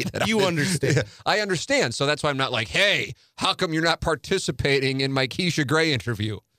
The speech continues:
Speaker 1: This is too important." So, anyway, that's what happened.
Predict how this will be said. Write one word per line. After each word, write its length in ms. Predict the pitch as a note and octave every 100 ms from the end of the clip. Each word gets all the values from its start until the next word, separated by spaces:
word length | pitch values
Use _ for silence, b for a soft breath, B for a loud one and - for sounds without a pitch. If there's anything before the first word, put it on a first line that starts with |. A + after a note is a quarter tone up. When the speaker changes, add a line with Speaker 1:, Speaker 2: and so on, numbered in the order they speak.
| _ _ _
Speaker 1:
This 180 | D#3 D3+
is 140 | D3+
too 260 | - - F#3
important." 640 | D#3 - E3 E3+ A#2 G#2 - _ _ _ _ _ _ _ _ _ _ _ _ _ _
So, 460 | - G3+ F#3+ A#2 - _ _ _ _ _ _ _ _ -
anyway, 520 | C3 B2 G#2 F#2 F#2 -
that's 200 | C3 A#2
what 100 | B2
happened. 440 | G2 F#2 E2 F2